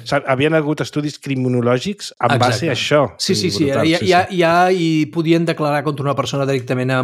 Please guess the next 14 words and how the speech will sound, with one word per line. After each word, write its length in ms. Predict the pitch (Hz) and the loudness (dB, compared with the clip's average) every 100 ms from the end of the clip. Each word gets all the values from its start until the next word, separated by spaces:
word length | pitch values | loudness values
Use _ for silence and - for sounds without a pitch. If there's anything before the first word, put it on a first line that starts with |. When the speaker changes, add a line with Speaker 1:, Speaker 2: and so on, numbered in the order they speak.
| 135 | 0
Speaker 2:
un 80 | |
Speaker 1:
Mm. 60 | 135 | 0
Speaker 2:
jutjat 400 | 110 98 139 143 - - - | 0 2 0 -2 -10 -20 -8
en 240 | 131 135 123 | 0 0 2
base 360 | 131 123 135 | 0 2 0
a 80 | 135 | 0
la 80 | 120 | -2
frenologia. 540 | 117 123 117 107 117 - | -4 -4 -4 -2 -4 -6
Bueno, 160 | 107 | -8
eh, 480 | - - 101 98 101 98 | -10 -8 -8 -8 -8 -4
absolutament 560 | 98 98 - 110 107 110 | -4 -2 -2 -2 -4 -4
una 80 | |
pseudociència 580 | 117 127 127 123 127 123 | -4 -2 -4 -4 -8 -8
tremenda. 380 | 131 170 190 156 | -4 0 0 0